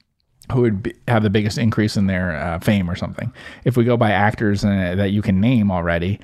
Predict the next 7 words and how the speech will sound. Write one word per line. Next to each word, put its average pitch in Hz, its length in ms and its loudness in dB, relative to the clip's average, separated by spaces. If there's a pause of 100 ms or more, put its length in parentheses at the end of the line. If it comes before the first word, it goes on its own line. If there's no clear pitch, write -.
(300)
um, 104 480 2
that's 143 360 -2
not 143 240 2
as 110 140 0
good 101 180 -2
a 95 120 -6
pool - 520 -12